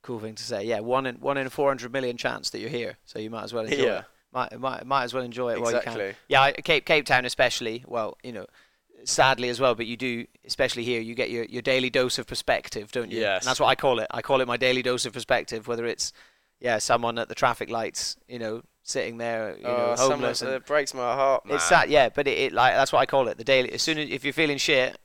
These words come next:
Speaker 1: you know,
Speaker 2: Yeah.
Speaker 1: every time we drive past, I'm like, "Right, boys, daily dose of perspective."
Speaker 2: Yes, definitely.
Speaker 1: You know, let's, let's, let's sit and enjoy this day,
Speaker 2: Think,
Speaker 1: whatever
Speaker 2: think
Speaker 1: it is we're
Speaker 2: things
Speaker 1: doing.
Speaker 2: aren't so bad.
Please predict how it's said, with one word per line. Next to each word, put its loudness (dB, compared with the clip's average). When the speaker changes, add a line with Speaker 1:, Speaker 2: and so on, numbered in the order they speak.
Speaker 1:
you -2
know, 4
Speaker 2:
Yeah. 6
Speaker 1:
every 4
time 6
we -2
drive 6
past, 4
I'm -2
like, 4
"Right, 6
boys, 2
daily 2
dose 0
of -6
perspective." 0
Speaker 2:
Yes, 0
definitely. -6
Speaker 1:
You 2
know, 2
let's, 0
let's, -2
let's 0
sit 2
and -2
enjoy 2
this -4
day, 2
Speaker 2:
Think, -6
Speaker 1:
whatever 0
Speaker 2:
think 0
Speaker 1:
it -2
is -4
we're -4
Speaker 2:
things -4
Speaker 1:
doing. 0
Speaker 2:
aren't -8
so -4
bad. -4